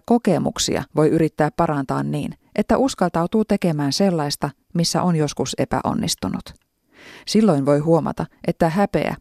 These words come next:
ja uudelleen mokaamisen pelko on kasvanut omassa mielessä paljon todellisuutta suuremmaksi. Omalla kohdallani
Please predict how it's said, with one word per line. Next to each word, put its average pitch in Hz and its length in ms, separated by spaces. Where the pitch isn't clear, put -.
ja 202 140
uudelleen 156 540
mokaamisen 143 600
pelko 151 400
on 135 140
kasvanut 139 480
omassa 175 360
mielessä 143 520
paljon 165 340
todellisuutta - 720
suuremmaksi. - 680
Omalla 175 340
kohdallani 143 580